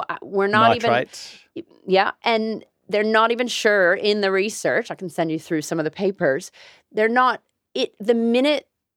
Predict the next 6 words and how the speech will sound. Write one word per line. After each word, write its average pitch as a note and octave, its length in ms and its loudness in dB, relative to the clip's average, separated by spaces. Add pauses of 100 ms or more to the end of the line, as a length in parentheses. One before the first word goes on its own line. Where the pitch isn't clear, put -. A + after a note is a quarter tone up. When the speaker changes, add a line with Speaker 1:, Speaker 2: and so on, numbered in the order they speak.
(120)
Speaker 1:
the G#3+ 160 2
juice G#3+ 760 -6 (300)
hits - 440 -2
the F#3 120 0
mouth, F#3 640 2
Speaker 2:
Yeah. G2+ 160 -4